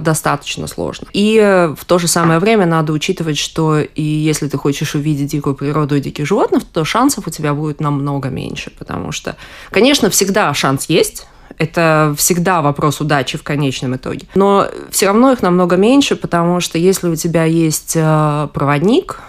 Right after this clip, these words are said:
э, у которого есть опыт в дан-, в данном регионе, они знают лучше ареалы обитания животных, э, также они владеют местным языком, они разговаривают, общаются с местными, их там на месте знают,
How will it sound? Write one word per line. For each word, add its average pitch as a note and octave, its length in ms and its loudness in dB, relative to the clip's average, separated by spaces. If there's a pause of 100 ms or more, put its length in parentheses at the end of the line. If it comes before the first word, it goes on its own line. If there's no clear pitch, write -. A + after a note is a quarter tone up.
(120)
э, D#3+ 340 0
у - 20 -2
которого C#3 360 -4
есть C3 280 -4
опыт A#3 300 -2
в G#3+ 40 -4
дан-, G3 380 2
в E3+ 140 -8
данном F3 380 0
регионе, D#3 460 -2 (380)
они G#3+ 200 2
знают E3 360 2
лучше D#3+ 720 0
ареалы D3 360 2
обитания G3+ 500 0
животных, F#3 600 -2 (440)
э, C#3+ 280 0
также D#3 540 2
они C3+ 180 2
владеют C3+ 420 0
местным C3+ 280 -2
языком, C#3+ 580 0
они C#3+ 180 2
разговаривают, C3+ 680 -2
общаются C3 460 -4
с - 120 -2
местными, F3 800 2
их - 260 -2
там C#3+ 200 2
на C3+ 60 2
месте C#3 380 -2
знают, G3+ 680 2